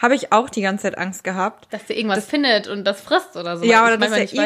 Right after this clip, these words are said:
Speaker 1: irgendwas
Speaker 2: was hier liegt.
Speaker 1: Genau, dass er irgendwas macht, aber der macht halt echt nichts. Das ist ein richtiger Chiller. Der ist einfach super neugierig.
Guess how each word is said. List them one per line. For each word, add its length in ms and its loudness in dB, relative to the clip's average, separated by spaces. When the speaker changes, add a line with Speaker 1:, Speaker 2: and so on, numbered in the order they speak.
Speaker 1:
irgendwas 160 -8
Speaker 2:
was 60 -18
hier 100 -14
liegt. 460 -14
Speaker 1:
Genau, 380 4
dass 200 -8
er 160 -4
irgendwas 380 -2
macht, 220 0
aber 100 0
der 80 4
macht 240 -2
halt 120 -4
echt 260 -4
nichts. 280 -8
Das 120 -10
ist 60 -12
ein 80 2
richtiger 640 0
Chiller. 440 -2
Der 80 0
ist 60 4
einfach 160 2
super 260 -4
neugierig. 640 -2